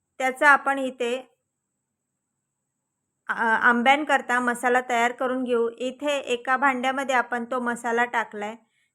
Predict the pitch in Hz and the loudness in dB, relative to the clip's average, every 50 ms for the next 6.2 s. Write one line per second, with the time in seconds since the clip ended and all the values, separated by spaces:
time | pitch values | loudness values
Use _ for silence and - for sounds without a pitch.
0 | _ - 277 277 277 277 302 294 269 294 302 294 285 277 247 - 277 285 294 294 | _ 0 0 2 2 2 2 2 2 2 0 2 0 -2 0 2 2 2 2 0
1 | 294 294 285 247 226 233 226 226 226 233 240 247 254 240 233 277 285 269 - - | -2 0 0 0 0 -2 -6 -8 -8 -6 -2 -2 -2 -2 -2 -4 -6 -8 -10 -10
2 | 285 247 262 285 269 240 254 240 240 254 269 262 254 254 - 226 220 233 233 226 | -10 -8 -6 -4 2 4 6 6 6 6 4 2 -2 -4 -4 -8 -8 -8 -6 -2
3 | 262 262 262 254 - 269 269 269 262 269 269 269 262 262 254 247 254 233 233 233 | 2 4 4 4 2 0 -2 -4 -4 -4 -4 -2 0 0 0 -2 -2 -4 -4 -2
4 | 233 254 254 254 247 254 - 233 233 240 233 _ _ _ _ _ _ _ _ _ | 0 2 2 2 2 0 -4 -12 -12 -12 -14 _ _ _ _ _ _ _ _ _
5 | _ _ _ - 247 254 269 285 277 277 - - 277 262 269 247 240 233 233 233 | _ _ _ -6 -2 0 2 0 0 -2 -2 -2 -2 0 0 0 0 0 0 -4
6 | 233 233 240 247 | -6 -8 -8 -8